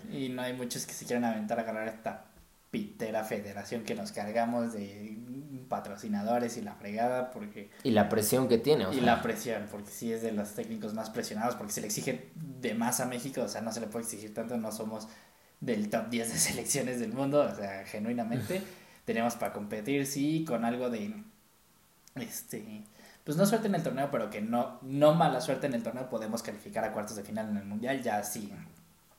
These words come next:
Speaker 1: Llegamos a semis o final como Croacia con toda la suerte del mundo en el, en el sorteo, pues está de más, ¿no? Pero yo creo que sí tenemos para,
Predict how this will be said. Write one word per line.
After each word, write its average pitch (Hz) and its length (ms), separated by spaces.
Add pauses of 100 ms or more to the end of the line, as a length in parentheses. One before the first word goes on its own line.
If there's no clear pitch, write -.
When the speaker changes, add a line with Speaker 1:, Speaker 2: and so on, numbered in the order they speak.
(180)
Speaker 1:
Llegamos 123 520
a 104 60
semis 135 320
o 117 60
final 123 280
como 117 220
Croacia 117 460
con 101 260 (320)
toda 123 220
la 113 80
suerte 127 240
del 113 160
mundo 127 220
en 113 100
el, 104 500 (120)
en - 160
el 226 140
sorteo, 190 420 (340)
pues 101 220
está 117 220
de 110 100
más, 107 180
¿no? 151 160
Pero 113 160
yo 113 140
creo 113 140
que 107 100
sí - 120
tenemos 113 380
para, 101 400